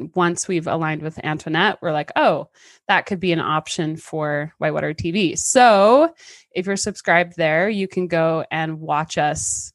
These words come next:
I don't know if <laughs> people wanna watch us, but if you wanna watch these video conversations, I mean, I think some of the interviews that we have are really,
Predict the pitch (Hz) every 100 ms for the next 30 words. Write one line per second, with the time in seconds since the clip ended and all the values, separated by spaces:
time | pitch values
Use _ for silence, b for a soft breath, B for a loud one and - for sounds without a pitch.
0 | _ 190 185 156 156 - - 320 311 -
1 | 330 294 262 226 165 - 180 160 - 196
2 | 254 285 330 320 277 269 208 202 196 -
3 | B B B B B - 214 202 190 -
4 | 185 175 175 160 156 156 160 147 156 147
5 | 151 147 147 156 - 202 220 220 214 247
6 | 233 _ B B B 262 247 220 226 214
7 | 202 190 190 180 165 175 185 175 165 160
8 | 180 170 160 156